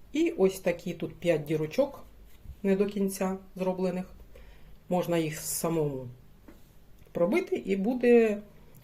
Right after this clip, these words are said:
отвір, отвори для злиття води. А ось тут таке, е, заглиблення трохи, можна теж самому прорізати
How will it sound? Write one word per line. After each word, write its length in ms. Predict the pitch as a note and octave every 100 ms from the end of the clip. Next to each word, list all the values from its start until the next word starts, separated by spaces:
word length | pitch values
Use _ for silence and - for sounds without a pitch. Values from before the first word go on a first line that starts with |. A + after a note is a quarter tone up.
| - -
отвір, 460 | A3 G#3+ F#3+ F#3+ - - -
отвори 500 | F3+ F#3 G#3+ B3 C4+ - - - - -
для 240 | D#3 F3 D#3+
злиття 280 | E3+ G3
води. 260 | F3+ D3 C3+ - - - - - -
А 140 | -
ось 180 | D#3+ D#3+
тут 200 | - D4+
таке, 420 | - F3 F#3+ E3+ - - - - - -
е, 240 | F#3 E3 D#3
заглиблення 580 | E3 E3+ G#3 B3+ C#4+
трохи, 460 | D#4+ D#4+ D#4+ - E4 - - - - -
можна 440 | F#3+ G#3 G#3 G#3 - - - - - - - - - - -
теж 300 | E3+ C3+ -
самому 360 | D#3+ D#3 D3+
прорізати 720 | - D#3 F#3 A#3 C#4 C#4 D4+